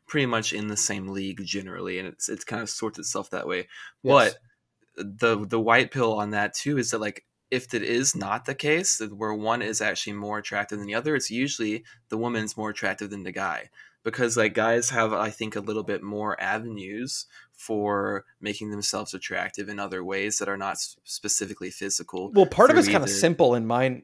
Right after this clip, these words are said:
Speaker 2: in my mind, which is just, like, um, men are just ugly. Like, men are
Speaker 1: Yeah,
Speaker 2: just
Speaker 1: well,
Speaker 2: ugly
Speaker 1: yeah, yeah.
Speaker 2: creatures,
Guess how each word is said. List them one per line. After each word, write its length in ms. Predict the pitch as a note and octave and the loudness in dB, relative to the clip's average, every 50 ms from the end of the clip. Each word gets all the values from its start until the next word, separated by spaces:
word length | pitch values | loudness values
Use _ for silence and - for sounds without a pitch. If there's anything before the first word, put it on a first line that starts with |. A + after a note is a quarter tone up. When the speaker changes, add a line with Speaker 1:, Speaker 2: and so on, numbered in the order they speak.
| _ | _
Speaker 2:
in 240 | - - C#3+ B2+ A#2+ | -6 -2 -2 0 0
my 240 | A2+ A2+ A#2 A#2+ A#2+ | 0 2 2 2 2
mind, 400 | A#2 A2 G#2 G2+ G#2+ G#2+ G#2 - | 2 0 0 0 -2 -4 -6 -6
which 280 | - C3+ B2 A#2+ - - | -4 -2 0 0 0 0
is 180 | B2 A#2 A2 - | -2 -2 -4 -4
just, 300 | - B2+ A#2 - - A2 | -4 -4 -4 -4 -2 -2
like, 280 | G#2 G2 G2 - - - | -2 -2 -2 -6 -10 -8
um, 300 | - A2+ A2 G#2 G2 - - | -6 -4 -4 -4 -4 -8 -10
men 320 | B2+ A#2+ G#2+ G2+ A2 C3 | -8 -8 -6 -4 -4 -2
are 60 | G3 | -2
just 180 | F#3+ D3+ A2 - - | -2 -4 -4 -6 -6
ugly. 340 | G#2 G#2 E2+ - C#2+ D#2 - - _ - - - - - - | -8 -10 -10 -10 -12 -12 -14 -16 _ -20 -20 -20 -8 -2 0
Like, 140 | D3 D3 C#3+ | 0 2 4
men 180 | C#3 C#3 E3 | 6 8 10
are 40 | A3 | 10
Speaker 1:
Yeah, 40 | B3 | 10
Speaker 2:
just 120 | G3+ F3 - | 10 8 8
Speaker 1:
well, 80 | C3+ | 10
Speaker 2:
ugly 140 | C#3 C3+ C#3 | 8 10 12
Speaker 1:
yeah, 120 | D3 - - | 12 10 10
yeah. 40 | - | 10
Speaker 2:
creatures, 520 | C#3+ - - G#2 - E3+ F3+ G3 G3+ - | 8 8 8 8 10 10 10 8 8 6